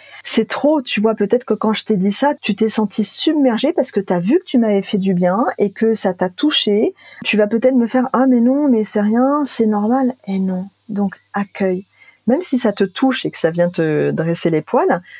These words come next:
t'es pas obligé de rentrer dans une discussion. Tu peux simplement dire, euh, « Bah, merci de me le dire, Marie-Laure.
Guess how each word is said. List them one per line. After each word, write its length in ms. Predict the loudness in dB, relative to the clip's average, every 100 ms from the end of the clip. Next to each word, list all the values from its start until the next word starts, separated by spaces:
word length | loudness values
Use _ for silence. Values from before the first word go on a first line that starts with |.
| -12
t'es 100 | -6
pas 120 | -2
obligé 220 | 0 2 0
de 60 |
rentrer 300 | 0 -4 -2
dans 120 | -2
une 220 | -2 -2 -4
discussion. 600 | -4 -4 -4 0 -2 -2 _ _ _ -20
Tu 100 | -8
peux 120 | -6
simplement 460 | -4 -4 -2 -2
dire, 320 | 0 -2 -2 -4
euh, « 100 | -6 -10 _ _ _
Bah, 140 | -2 -2
merci 300 | -2 0 0
de 60 |
me 120 | 2
le 60 | 0
dire, 180 | 0 -2
Marie-Laure. 420 | -2 -2 -4 -6